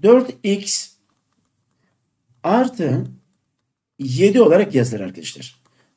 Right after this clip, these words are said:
Dört x artı yedi bölü dört olarak yazılır diyoruz.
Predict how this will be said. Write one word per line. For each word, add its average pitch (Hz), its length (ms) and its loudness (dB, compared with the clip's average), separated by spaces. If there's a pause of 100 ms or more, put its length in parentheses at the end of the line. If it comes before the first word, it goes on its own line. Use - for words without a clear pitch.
(140)
Dört 185 260 0
x - 260 -8
artı 147 280 -4
yedi 175 360 -2
bölü 214 200 -4
dört 170 220 0
olarak 101 320 -6
yazılır 117 380 -6
diyoruz. 165 380 -4